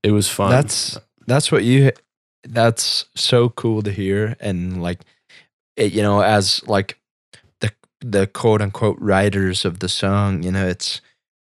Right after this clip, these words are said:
Speaker 2: it's really special for us to hear that, um, you felt that you were able to contribute to what was happening without having to go, you know, balls to the wall. And I, um,
Speaker 1: Mm.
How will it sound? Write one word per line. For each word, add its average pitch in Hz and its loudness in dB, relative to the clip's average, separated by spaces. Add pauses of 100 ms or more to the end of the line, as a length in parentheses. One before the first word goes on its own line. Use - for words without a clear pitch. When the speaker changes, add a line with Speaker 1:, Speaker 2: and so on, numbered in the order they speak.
Speaker 2:
it's - -8
really 110 6
special 98 0
for 95 -2
us 92 -2
to 120 0
hear 95 0
that, 87 0 (400)
um, 85 -4 (1900)
you 113 6
felt 107 2
that - -2
you 110 2
were 101 4
able 98 0
to - -8
contribute 101 -2
to 107 -2
what 95 0
was 95 -2
happening 92 -2
without 90 -2
having 90 -4
to 101 -8
go, 78 -4 (960)
you 92 -4
know, 82 -4
balls 82 -4
to - -10
the 78 -6
wall. 78 -4 (160)
And 98 -4
I, 92 -2 (600)
um, 92 -2 (120)
Speaker 1:
Mm. - -12